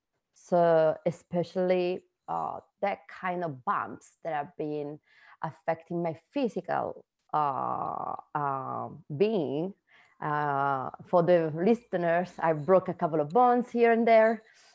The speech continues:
Uh, I needed a lot of surgeries. During the last five years, I, I, uh,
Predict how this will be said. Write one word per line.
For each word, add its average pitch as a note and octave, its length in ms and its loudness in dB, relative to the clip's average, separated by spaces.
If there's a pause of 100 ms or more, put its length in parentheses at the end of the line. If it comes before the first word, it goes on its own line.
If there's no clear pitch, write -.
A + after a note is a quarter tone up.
(160)
Uh, E3+ 460 0
I E3 40 -4
needed E3+ 360 0
a E3 60 0
lot F3+ 240 0
of D3 80 -14
surgeries. A3 760 2 (240)
During F3 240 -2
the E3 60 -4
last E3+ 260 -4
five D#3+ 140 -6
years, E3 240 -4 (160)
I, C3+ 340 -10 (240)
I, - 360 -12 (140)
uh, C3+ 380 -14